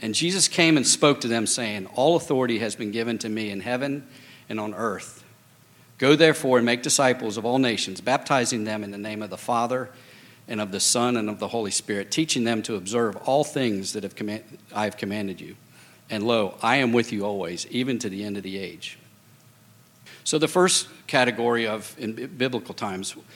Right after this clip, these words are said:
what is the definition of a disciple? The Lexicon New Testament, uh, Standard defined it as a learner,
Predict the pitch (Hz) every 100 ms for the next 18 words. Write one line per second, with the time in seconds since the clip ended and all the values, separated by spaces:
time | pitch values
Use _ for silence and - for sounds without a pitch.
0 | - - - - _ - 156 180 139 147
1 | 147 131 131 123 113 101 104 113 123 -
2 | 78 78 - - _ _ - - - -
3 | _ - - - - - _ _ 104 101
4 | 101 - 143 143 - 147 120 131 240 135
5 | 117 110 107 107 - _ - - 101 92
6 | - 120 110 101 98 - - 113 - 120
7 | 110 101 - - - - 101 98 98 95
8 | 87 101 120 131 143 127